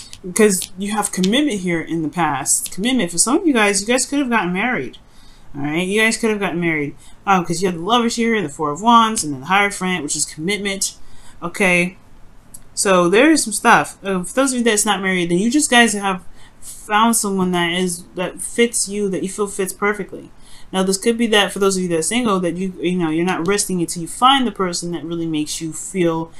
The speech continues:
like the King of Cups, which is someone that's emotional, someone that's,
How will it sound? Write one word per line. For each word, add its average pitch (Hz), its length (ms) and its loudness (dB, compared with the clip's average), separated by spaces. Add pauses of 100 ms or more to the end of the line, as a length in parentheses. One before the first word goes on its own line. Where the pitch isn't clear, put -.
(260)
like 180 440 2
the 165 100 -6
King 165 240 -2
of 143 120 -8
Cups, 160 280 -4
which 143 160 -4
is 143 80 0
someone 139 360 -2
that's 139 120 -4
emotional, 196 640 0
someone 143 300 -2
that's, 139 300 -4